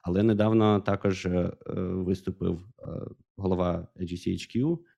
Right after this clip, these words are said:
е, з урядового, Центру урядового зв'язку Великої Британії, е, в статті і, власне, виражив, виразив так само, е, думку, що захист України проти кібератак, е, якщо не,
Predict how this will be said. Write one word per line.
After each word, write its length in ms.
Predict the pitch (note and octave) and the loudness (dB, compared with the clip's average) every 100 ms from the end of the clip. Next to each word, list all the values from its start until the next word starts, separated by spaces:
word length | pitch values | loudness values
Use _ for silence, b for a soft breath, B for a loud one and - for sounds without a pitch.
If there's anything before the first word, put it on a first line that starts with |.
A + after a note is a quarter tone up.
| - | -12
е, 80 | F#2 | -12
з 160 | - - | -10 -6
урядового, 600 | G2 F#2 F#2 F#2+ F#2 C#2+ | 0 2 4 2 0 -2
Центру 300 | - F#2+ F#2+ | 2 2 4
урядового 340 | F#2 F#2 G2 F2 | 2 2 2 0
зв'язку 380 | F2+ - F#2 F2+ - | -2 0 2 2 0
Великої 300 | F#2 F#2+ F#2 | 0 0 -2
Британії, 520 | F2 G2+ C3 D3+ D3+ B B B F#2+ | 0 0 2 0 -4 B B B -2
е, 120 | F#2+ | -2
в 100 | F#2 | -2
статті 640 | - G2+ A#2 B2+ C#3+ B2+ A2+ - - - - - - - | -2 -2 0 2 2 2 -2 -12 -20 -18 -18 -20 -20 -6
і, 100 | G2+ | 0
власне, 320 | G#2+ A2+ G#2 | 2 2 2
виражив, 460 | G2+ B2+ B2 A#2+ G2 | 2 2 2 0 2
виразив 540 | G2+ A#2 A#2+ G#2+ - | 2 2 0 -4 -6
так 200 | - G2+ | -8 -8
само, 560 | - A2 A2 G#2 G2+ G#2 b b b b | -2 2 4 4 2 -2 b b b b
е, 220 | F#2 F#2 | -2 0
думку, 360 | F2 G2+ A2+ G#2 | 2 2 2 -2
що 460 | - F#2 F#2 E2+ - _ - - - | 0 2 2 0 -6 _ -18 -14 -10
захист 560 | - G2+ G#2 G#2+ - - _ _ _ - | -6 0 0 0 -6 -14 _ _ _ -10
України 580 | G#2+ F#2+ F#2+ G2+ G#2+ | -6 -2 2 4 4
проти 280 | G2 G2 F#2+ | 4 0 -2
кібератак, 640 | - F#2 F#2+ G#2+ A2 - - | -2 -2 -2 -2 -4 -4 -12
е, 240 | G2 F#2+ - | -6 -4 -4
якщо 420 | F#2+ - - G#2 | -6 -6 -4 0
не, 440 | G2 F#2+ F#2 F2 | 2 0 0 -4